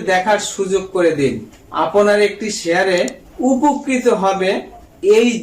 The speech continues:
যন্ত্রণাদায়ক রোগে আক্রান্ত লক্ষ লক্ষ রোগী। আসুন পেটের সমস্যা ও যৌন রোগের মেডিসিন সম্পর্কে বিস্তারিত জানার আগে জেনে নেই পেটের রোগ কি এবং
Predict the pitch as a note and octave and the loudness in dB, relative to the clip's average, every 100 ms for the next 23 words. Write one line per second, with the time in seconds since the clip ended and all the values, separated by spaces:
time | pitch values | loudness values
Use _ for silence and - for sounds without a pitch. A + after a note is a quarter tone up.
0 | F#3+ G#3+ A3 A3 A3+ A3+ A3 A3 G#3+ G3+ | 2 2 0 -2 0 0 2 0 2 4
1 | G#3 G#3 A3 F#3+ G3 - G#3+ G#3+ G#3 F#3 | 4 4 2 0 -4 -2 -2 0 0 0
2 | A3+ - - - D#3 E3+ G#3 A3 - - | 0 -4 -16 -4 0 2 2 0 -8 -12
3 | C4+ C4 B3 A#3+ - G3 G3 - - _ | -4 0 2 0 -6 -4 -4 -4 -10 _
4 | _ _ E3+ D#3 F3+ F3+ C3 A2 - - | _ _ -8 -2 0 0 -4 -6 -12 -20
5 | - - D#3+ F3+ B3 A#3 G3+ A#3+ - - | -20 -6 -4 -2 0 2 2 -2 -8 -18
6 | - G3+ G3+ A3 G#3 - G#3 A3+ - A3+ | 2 2 2 -2 -4 -6 -4 -4 -4 -2
7 | A3+ A3+ - G3+ F#3 D#3+ F#3+ G3+ G#3 G#3 | -2 -2 0 2 2 0 2 2 2 2
8 | G3+ G#3+ G#3 G#3+ G#3 G3 F#3+ G3+ - A3 | 2 2 0 0 0 0 -2 -4 -2 -4
9 | A3 A3 G#3+ A3 A3 G#3+ G#3+ A3 B3 - | -4 -4 -4 -2 -2 -2 -4 -4 -6 -10
10 | C#3 C3 F#3+ G#3 - A#3 A3 A3 G3+ F3+ | -12 -2 0 0 0 0 2 2 2 2
11 | F#3 G3 G3+ - F#3 F#3+ F#3 F3 B3 - | 2 0 -2 -6 -4 -2 -2 -2 -4 -8
12 | - D3 C#3 G3 G#3 G#3+ G#3+ G3 A3 A#3 | -14 -10 0 0 2 -2 -2 -2 -4 -10
13 | - - A3 A3 A3 G#3+ G#3+ G#3+ G#3+ - | -14 -4 -4 0 0 2 0 -2 -4 -8
14 | G3+ A3 C#4 - - G3+ B3 B3 | -6 -2 -4 -6 -4 0 2 2